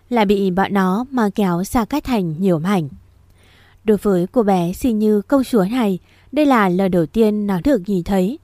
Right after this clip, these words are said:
cũng là lần đầu tiên được người ta bắt chuyện. Tuy mới chỉ nhỏ tuổi, nhưng không phải nó không biết nhìn vẻ mặt người khác. Nó biết nó bẩn, nó xấu, nó không xứng đáng có được cái cơ hội vui chơi cùng với ai.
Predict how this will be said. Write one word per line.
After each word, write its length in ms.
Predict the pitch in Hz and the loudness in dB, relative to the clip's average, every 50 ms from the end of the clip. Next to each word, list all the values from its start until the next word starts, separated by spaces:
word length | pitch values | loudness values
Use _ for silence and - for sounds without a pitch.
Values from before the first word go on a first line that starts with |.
| _ _ _ - _ _ _ | _ _ _ -20 _ _ _
cũng 120 | - 247 285 | 0 2 2
là 200 | 320 294 254 240 | 2 2 2 2
lần 220 | 185 196 202 196 | 2 2 2 2
đầu 160 | 185 185 170 | 2 0 0
tiên 420 | 156 - 220 220 214 208 202 196 196 | 0 2 2 2 2 2 0 0 0
được 160 | 214 202 180 | 0 0 0
người 160 | 190 180 151 | 0 -2 -2
ta 240 | - 202 196 190 175 | -2 -2 -2 -2 -2
bắt 220 | 165 247 285 294 | -2 -2 -2 -2
chuyện. 240 | - - 262 220 202 - _ _ _ _ _ _ _ _ _ _ _ _ | 2 2 2 2 2 0 _ _ _ _ _ _ _ _ _ _ _ _
Tuy 260 | 226 220 208 202 202 | 0 2 2 2 2
mới 160 | 190 196 180 | 0 0 -2
chỉ 200 | 165 - 302 277 | -2 -2 -2 -2
nhỏ 240 | 190 180 196 190 165 | -2 0 -2 -2 0
tuổi, 300 | - 220 220 202 180 147 - _ _ _ _ _ - | 2 2 2 2 2 0 -4 _ _ _ _ _ -4
nhưng 320 | 220 220 214 214 208 214 | -2 0 0 0 -2 -4
không 200 | - - 311 294 | -6 -4 -4 -4
phải 180 | - 294 226 175 | -2 -2 -2 0
nó 280 | 175 175 170 170 180 - | -2 -2 -4 -4 -6 -6
không 180 | - 277 233 208 | -4 -2 -2 0
biết 260 | 254 285 339 - - | 2 0 0 0 -2
nhìn 340 | 269 240 226 202 185 170 156 | -2 0 0 0 0 -2 -4
vẻ 200 | - - 196 170 | -4 -2 -2 -2
mặt 260 | 160 170 165 - - | -2 -4 -6 -4 -4
người 200 | 202 202 175 147 | -2 -2 -2 -2
khác. 280 | - 226 262 311 330 _ _ _ _ _ _ _ _ _ _ - | -2 -4 -4 -6 -6 _ _ _ _ _ _ _ _ _ _ -8
Nó 180 | 214 214 190 175 | -4 -2 -2 0
biết 220 | 180 269 330 - | 0 0 0 0
nó 180 | 240 208 185 170 - | -2 -4 -4 0 0
bẩn, 260 | 294 269 202 165 143 - _ _ - | 0 0 0 -2 -6 -10 _ _ -8
nó 200 | 196 180 180 185 | -6 -4 -4 -4
xấu, 340 | - 233 202 185 185 254 320 - _ _ _ _ - | -2 0 0 0 0 -2 -4 -10 _ _ _ _ -4
nó 200 | 226 202 196 190 | -2 0 0 0
không 180 | - - 320 | 0 -2 -2
xứng 200 | - - 247 214 | -2 -2 -2 -2
đáng 300 | 208 196 185 180 185 220 | 0 0 -2 -2 -4 -4
có 160 | - - 190 175 | -4 -4 -2 0
được 240 | 294 311 220 165 - _ _ | 2 2 0 0 -2 _ _
cái 180 | - 190 175 175 | -4 -4 -4 -2
cơ 140 | - 269 | -2 0
hội 320 | 247 240 226 175 180 170 170 - | 2 4 4 4 2 0 -2 -2
vui 140 | - 220 214 | -2 -2 0
chơi 320 | 202 - 240 226 214 202 196 | 0 0 0 0 0 0 0
cùng 260 | - - 226 180 160 | 2 2 2 4 2
với 220 | - - 180 165 | 0 -2 -2 -2
ai. 280 | - 208 220 220 233 | -2 -2 -2 -2 -2